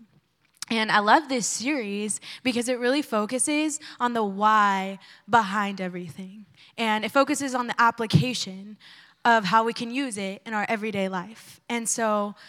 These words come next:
Pastor Claire's mentioned this before, but now in the summer, since we've studied Mark, we now get to use this series to learn how to apply it to our everyday life. And so my goal for today is for you to just be able to walk away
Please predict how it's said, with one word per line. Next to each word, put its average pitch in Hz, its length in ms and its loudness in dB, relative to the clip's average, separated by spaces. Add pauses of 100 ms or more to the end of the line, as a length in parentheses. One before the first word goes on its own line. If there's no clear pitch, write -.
(340)
Pastor 262 320 4
Claire's 240 320 0
mentioned 220 340 -4
this 233 180 -4
before, 247 580 4
but 214 160 -2
now 247 500 6
in 226 140 -6
the 214 80 -6
summer, 269 500 -2
since 226 260 -6
we've 220 180 -6
studied 311 500 0
Mark, 185 500 -8 (420)
we 254 160 2
now 240 280 6
get 262 160 -2
to 254 80 -6
use 226 260 -4
this 247 180 2
series 220 600 -2
to 226 180 -4 (160)
learn 233 400 0
how 214 160 -2
to 220 80 -2
apply 214 400 4
it - 180 -10
to 226 100 -6
our 214 80 -2
everyday 208 380 -4
life. - 380 -10 (260)
And 240 160 -4
so 233 420 4
my 277 220 4
goal 294 220 0
for 277 180 -4
today 233 520 -2 (240)
is 247 160 -4
for 262 100 -6
you 247 200 -4
to 277 100 -4
just 247 240 -8
be 247 100 -2
able 226 260 0
to 233 140 -6
walk 208 340 0
away 202 500 -6